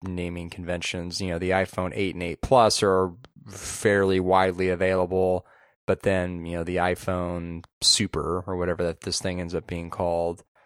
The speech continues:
is harder to get. I, I, I, I could see that, but to, to be entirely unavailable doesn't make sense to me.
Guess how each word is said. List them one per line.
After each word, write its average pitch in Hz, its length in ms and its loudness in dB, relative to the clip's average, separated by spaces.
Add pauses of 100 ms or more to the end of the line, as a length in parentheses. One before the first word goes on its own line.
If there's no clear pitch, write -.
(640)
is 92 320 2
harder 92 440 2
to - 100 -8
get. - 280 -6 (320)
I, - 100 2
I, 190 200 4
I, 165 80 4 (100)
I 139 60 6
could - 180 0
see - 240 0
that, - 280 -10 (320)
but - 220 0
to, 101 180 2
to - 240 -2 (420)
be 101 280 0
entirely 98 640 2
unavailable 82 920 -2 (520)
doesn't 82 300 -6
make 76 160 -10
sense - 300 -6
to - 120 -14
me. - 180 -10